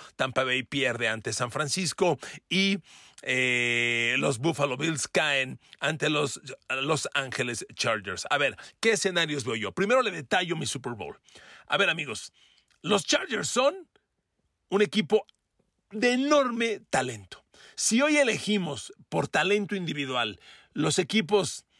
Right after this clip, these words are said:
mejor armados en la liga, en mi opinión, tenemos que hablar de tres: San Francisco, Buffalo y los Chargers. Individualmente es muy difícil encontrar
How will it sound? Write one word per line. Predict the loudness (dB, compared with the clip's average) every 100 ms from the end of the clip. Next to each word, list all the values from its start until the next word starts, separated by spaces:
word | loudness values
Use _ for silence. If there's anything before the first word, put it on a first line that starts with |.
| _ _ _
mejor | 0 2 4 4
armados | 2 2 0 0 -6 -8 -4
en | -2
la | 0
liga, | -2 -2 -2 -2 -6 _ _ _
en | -4 0
mi | 2
opinión, | 2 2 0 2 0 -4 _
tenemos | -6 -4 -4
que | -2
hablar | 0 2 0 -4
de | -8
tres: | -6 -4 -4 -6 -10 _
San | -4 -4
Francisco, | -2 0 0 0 0 -2 -4 _
Buffalo | 0 2 4 2 -2
y | -4
los | -4
Chargers. | -4 -6 -6 -14 -18 -18 -20 -20 0
Individualmente | 2 4 4 4 2 2 -4 0 0
es | 2 0 0
muy | 0 4 4 4
difícil | 2 2 4 2 2 0 0
encontrar | 0 0 2 4 4 2